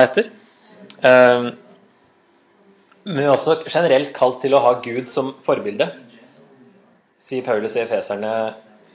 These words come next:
eh, fem en, at vi skal ha Gud som forbilde fordi vi er hans barn. Det er naturlig.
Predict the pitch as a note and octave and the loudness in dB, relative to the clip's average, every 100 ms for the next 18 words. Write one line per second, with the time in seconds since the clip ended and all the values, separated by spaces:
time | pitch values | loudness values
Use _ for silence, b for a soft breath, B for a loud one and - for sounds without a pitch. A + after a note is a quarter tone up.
0 | - G#2+ G#2+ G#2 - A#2 A#2 A#2+ F3 G#3 | -12 -8 -8 -8 -8 -6 -4 -4 -4 -6
1 | - _ - A2+ - - _ _ - - | -16 _ -10 -10 -14 -20 _ _ -18 -8
2 | B2 A2+ G#2 C3 C3 G2 G2 C#3 - B2 | -4 -4 -8 -6 -6 -4 -2 -2 -2 -8
3 | G#2 G#2+ A2+ G#2+ A#2 C#3 B2 - _ _ | -8 -2 0 0 0 -4 -4 -10 _ _
4 | _ - A#2+ _ A#2 _ B3+ - - _ | _ -20 -20 _ _ _ -20 -20 -20 _
5 | _ _ _ _ _ _ A#2+ A2 B2 C3 | _ _ _ _ _ _ -2 0 0 -2
6 | - A#2 G#2 D3 | -2 -8 -6 -6